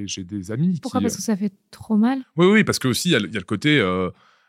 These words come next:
Speaker 1: la mère seule, tu sais, qui, euh, qui est sous médicaments, qui est dépressive, et, et quand elle a qu'un fils avec, euh, on va dire, euh, en,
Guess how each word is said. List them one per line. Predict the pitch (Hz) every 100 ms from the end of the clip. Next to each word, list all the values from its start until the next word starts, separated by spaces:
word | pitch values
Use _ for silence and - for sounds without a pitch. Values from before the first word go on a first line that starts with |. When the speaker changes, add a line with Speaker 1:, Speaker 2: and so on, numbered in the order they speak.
| _
Speaker 1:
la | 104
mère | 113 107
seule, | - 139 151 117
tu | 98 95
sais, | 127
qui, | 123 - 101
euh, | 90 82
qui | - 110
est |
sous | 92 120
médicaments, | 104 95 - 107 127 143 147 147
qui | 139 101
est |
dépressive, | 95 90 107 - 160 170
et, | 127 101 -
et | 101
quand | 110
elle | 107
a | 101
qu'un | 104
fils | 95 - 170 -
avec, | 92 87 -
euh, | 82 80 _ _
on |
va | 80
dire, | 80 104 104
euh, | 80 73 69
en, | 71 78 76 69